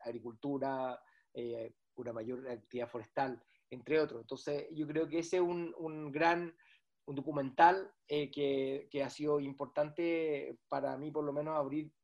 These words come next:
un poco mi abanico de, porque yo soy más bien mirado de la tecnología, de la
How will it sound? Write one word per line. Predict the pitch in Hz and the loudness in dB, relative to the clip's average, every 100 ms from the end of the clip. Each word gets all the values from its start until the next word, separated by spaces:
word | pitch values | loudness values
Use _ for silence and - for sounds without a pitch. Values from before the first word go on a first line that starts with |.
| _ | _
un | - | -4
poco | 151 151 | -2 -2
mi | 143 143 139 | -4 -4 -4
abanico | 139 135 131 151 160 151 | -4 -4 -4 -4 0 0
de, | 135 | 0
porque | 135 120 | -4 -8
yo | 127 | -8
soy | 123 135 | -8 -6
más | 139 | -6
bien | 139 143 | -6 -6
mirado | 135 131 143 139 139 | -6 -2 0 0 -2
de | 131 | -4
la | 127 | -6
tecnología, | 123 113 113 - 156 156 147 | -8 -12 -10 -12 -10 -2 0
de | 127 120 | 0 -2
la | 110 | -6